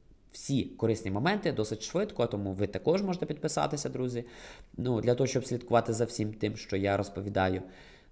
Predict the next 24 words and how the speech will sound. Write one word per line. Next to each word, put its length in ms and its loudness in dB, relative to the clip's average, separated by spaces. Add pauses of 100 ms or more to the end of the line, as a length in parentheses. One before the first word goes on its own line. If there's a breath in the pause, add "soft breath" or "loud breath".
Ну, 80 4
але 400 4
ви 160 6
розумієте, 400 4
наскільки 480 0
дурять 460 6
людей? 440 6 (540 loud breath)
Наприклад, 520 6
те, 100 8
що 200 4
я 200 6
завжди 280 6
розповідаю, 600 6 (260)
на 80 4
дев'яносто 400 6
дев'ять 300 4
відсотків 340 -2
також 300 2
являється 400 4
правдою. 600 6 (440)
На 100 2
дев'яносто 500 6
дев'ять 420 2 (380)
правдою, 600 10